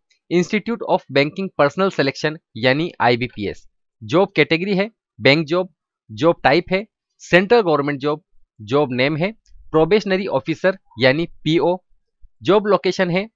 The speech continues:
all over इंडिया, क्वालिफिकेशन इसमें ग्रेजुएशन मांगी है। टोटल वैकेंसी इसमें चार हजार एक सौ पैंतीस पदों पर है।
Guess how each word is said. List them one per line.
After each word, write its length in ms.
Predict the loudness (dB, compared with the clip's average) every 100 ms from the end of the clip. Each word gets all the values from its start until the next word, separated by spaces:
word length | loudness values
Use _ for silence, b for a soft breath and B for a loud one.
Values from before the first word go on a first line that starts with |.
| -2
all 200 | 2 2
over 140 | 2
इंडिया, 320 | 0 -2 -4 -4 _ _ _ _ _
क्वालिफिकेशन 680 | 2 2 2 -4 -6 -4 -4
इसमें 300 | -6 -8 -8 -12 -4
ग्रेजुएशन 520 | 0 0 -2 -6 -4
मांगी 260 | -4 -2
है। 140 | -4 -6 -14 _ _ _
टोटल 320 | -4 0 0
वैकेंसी 460 | 2 0 0 -4 -4
इसमें 280 | -6 -6 -8 -2
चार 240 | 4 4
हजार 280 | 4 2 2
एक 100 | 0
सौ 120 | -6 -4
पैंतीस 380 | -4 -2 -4 -4
पदों 180 | -4 -2
पर 200 | -2
है। 80 | -2